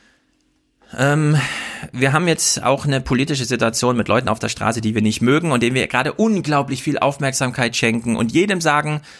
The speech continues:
wenn du was gegen den Zustand Deutschlands hast, wir machen's, also unsere Empörung macht sich daran fest, dass du auf die Straße gehst, damit treiben wir sie erst auf die Straße,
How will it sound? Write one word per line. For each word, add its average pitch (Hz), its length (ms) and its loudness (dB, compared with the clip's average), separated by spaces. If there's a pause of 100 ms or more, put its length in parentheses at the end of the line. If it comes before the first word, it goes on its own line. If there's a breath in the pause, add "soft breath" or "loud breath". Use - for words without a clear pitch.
wenn 147 160 0
du 139 80 0
was 131 240 0
gegen 131 220 -2
den 127 100 -2
Zustand 139 400 -2
Deutschlands 143 400 -2
hast, 196 340 -2 (540 soft breath)
wir 151 180 2
machen's, 151 540 0
also 123 320 -4 (180)
unsere 208 300 2
Empörung 226 580 2 (180)
macht 147 220 -4
sich 143 160 -4
daran 143 260 -2
fest, 127 240 -2
dass 117 120 -4
du 113 80 0
auf 120 80 -4
die 127 80 -6
Straße 135 300 -2
gehst, 131 280 -2
damit 113 220 2
treiben 151 280 2
wir 123 80 0
sie 113 100 0
erst 101 200 -4
auf - 80 -10
die 104 100 -6
Straße, - 460 -8